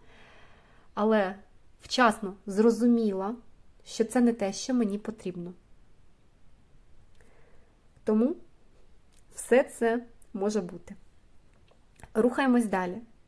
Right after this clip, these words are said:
Ця точка під серцем, вона показує очікування, яким саме я хочу, щоб був мій партнер. Шоста енергія, це в нас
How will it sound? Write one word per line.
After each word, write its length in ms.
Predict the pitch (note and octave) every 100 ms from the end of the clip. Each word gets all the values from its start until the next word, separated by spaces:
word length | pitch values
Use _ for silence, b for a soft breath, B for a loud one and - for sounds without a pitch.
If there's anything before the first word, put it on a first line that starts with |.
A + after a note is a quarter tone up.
| _ - b b b
Ця 160 | - E4
точка 500 | D#4 A#3 - B3+ D4 - _ - - -
під 160 | A#3+ A#3
серцем, 500 | B3 A3+ - A#3+ A#3+ - B B
вона 360 | G3+ B3+ C4 D#4+
показує 800 | D#4 D4 B3+ A#3+ A3+ A3 G3+ G3 -
очікування, 960 | C4+ - C#4 B3+ A#3+ A3 B3+ C4+ D4 D#4+ - - -
яким 800 | A3 C4 C4 - C#4 B3+ B3 B3+
саме 640 | - - A3+ G#3+ A3+ B3+ B3
я 180 | A3
хочу, 420 | A3 A3 A3+ A#3 C#4
щоб 320 | - A3+ G#3+
був 320 | F#3+ A#3+ -
мій 280 | G#3+ G#3+ A3+
партнер. 560 | A3+ G3+ G#3+ G#3+ G3 F#3 - - - - B B B B B
Шоста 460 | - E4+ - -
енергія, 540 | C4 C4 B3+ A#3 G#3+ G3+
це 200 | - C4+
в 60 |
нас 180 | C4 A#3